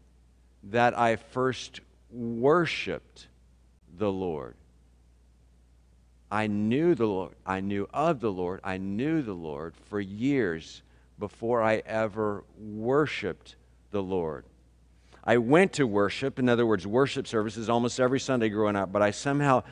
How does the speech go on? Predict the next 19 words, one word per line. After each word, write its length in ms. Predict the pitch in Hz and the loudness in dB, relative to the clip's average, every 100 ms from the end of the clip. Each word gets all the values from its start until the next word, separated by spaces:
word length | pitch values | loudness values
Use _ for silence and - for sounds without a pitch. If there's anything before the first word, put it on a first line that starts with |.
| - - | -18 -4
never 540 | 113 127 143 156 170 | 0 4 6 6 2
consciously, 880 | - - 147 147 165 156 - 151 147 | 0 -6 2 2 2 -4 -4 2 2
willfully, 880 | 120 120 147 170 165 131 123 117 107 | 2 6 10 10 8 2 4 4 4
intentionally 840 | 123 113 - 156 175 131 139 120 - - - | 0 0 0 0 0 0 2 2 0 -16 -14
said 320 | - 156 160 | 4 6 8
to 80 | 165 | 10
God, 340 | 151 135 131 | 12 12 10
"You 240 | 127 151 185 | 6 8 10
are 140 | 185 | 8
good, 280 | 139 143 123 | 8 6 6
you 260 | 127 160 | 6 10
are 140 | 190 180 | 10 10
great, 320 | 135 131 120 | 8 6 6
you 200 | 123 165 | 4 6
are 140 | 190 185 | 6 4
King, 340 | - 135 127 | 2 0 2
you 260 | 123 156 185 | 4 4 6
are 140 | 175 | 8
love, 380 | 151 123 117 | 10 10 8